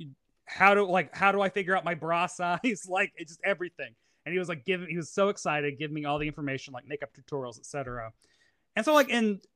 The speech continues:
the more I thought about it, I was like, "This is perfect. This is what, kind of what I was born to do in a wild way." Specifically because, like, I want everyone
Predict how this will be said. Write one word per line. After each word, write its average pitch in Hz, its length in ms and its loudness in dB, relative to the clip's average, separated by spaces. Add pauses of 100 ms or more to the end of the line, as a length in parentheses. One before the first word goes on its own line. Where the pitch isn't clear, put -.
(340)
the 185 140 4
more 220 200 10
I 269 80 6
thought 220 240 6
about 175 240 4
it, 147 60 -2
I 160 100 0
was 165 160 -4
like, 156 200 -2
"This 175 200 -6
is 190 420 -8 (1040)
perfect. - 480 -4
This 170 140 -8
is 156 240 -8
what, 147 200 -4
kind 175 180 2
of 156 80 -2
what 156 120 2
I 143 140 4
was 135 440 -4 (380)
born 139 600 -4
to 143 140 -8
do 113 500 -4
in 123 100 -8
a 113 460 -6
wild 127 560 -2
way." 123 320 -4 (840)
Specifically 202 800 2
because, 156 420 -2
like, 147 420 -2 (920)
I 185 140 6
want 214 260 4
everyone 160 840 0